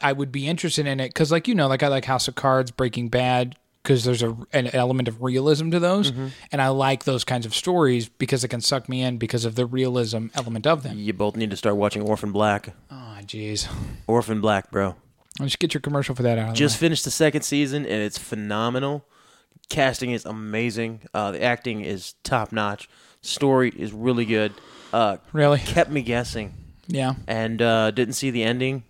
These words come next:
Speaker 2: of the second season coming, really. Um, but yeah.
Speaker 1: It's unfortunate that this coffee cup pops every time I take a drink
Speaker 2: Even
Speaker 1: out of
Speaker 2: had
Speaker 1: it.
Speaker 2: me a little bit choked up at the ending. And they do that same
Speaker 1: Really?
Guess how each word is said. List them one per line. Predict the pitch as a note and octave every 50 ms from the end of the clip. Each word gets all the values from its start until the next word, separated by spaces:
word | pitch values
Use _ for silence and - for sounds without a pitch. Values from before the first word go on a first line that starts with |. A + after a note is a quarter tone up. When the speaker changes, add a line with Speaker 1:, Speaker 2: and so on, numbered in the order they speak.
| _ _ _ _ _ _ _ _ -
Speaker 2:
of | A2 G#2
the | G2+
second | - - B2 B2 B2 A#2+
season | - C#3+ C#3 B2+ A#2+ A#2
coming, | - - C#3 C3+ C3+ C#3+ D3+ D3 _ _ _
really. | - - A#2+ B2 C3 C#3 C#3 C#3 - _ _ _ _ _ _ _ _ _ _ _ _ -
Um, | F2+ G2 G2 G2 F#2+ G2 F#2+ F2+ - _ _ _ _ _ _ _ _ _ _ _ _ _ _ _ _ -
but | F#2+ F2 F#2+
yeah. | G2 A#2 A#2+ A2 - _ _ _ _ _ _ _ _ _ _ _ - - - -
Speaker 1:
It's | D#3+ C#3+ -
unfortunate | D#3 D3+ - - F#3+ F#3 - - C#3 C3 A#2
that | A#2 A2
this | A2+ A#2 -
coffee | - - B2+ A#2 - - A2+
cup | - - G#2 -
pops | - - A2 G#2+ - - A2
every | A#2 A#2
time | G#2+ - A#2 G2+
I | - -
take | - - - -
a |
drink | - - G3+
Speaker 2:
Even | A#3+ B3+ A#3
Speaker 1:
out | A3
of | A3+
Speaker 2:
had | A3+ G#3
Speaker 1:
it. |
Speaker 2:
me | G#3+ G3+
a |
little | G3 G3 G3
bit | F3 E3+ D#3+ -
choked | - - F3 E3 D3+ -
up | E3+ E3 D3+ B2 -
at | A#2 A2+
the | - B2+ A#2
ending. | C3 C3+ C3+ C3 -
And | D3 E3
they | E3+ D#3+
do | D#3 G3
that | E3+ D#3 B2+
same | - F3 A3
Speaker 1:
Really? | D4+ F#4+ G#4+ G#4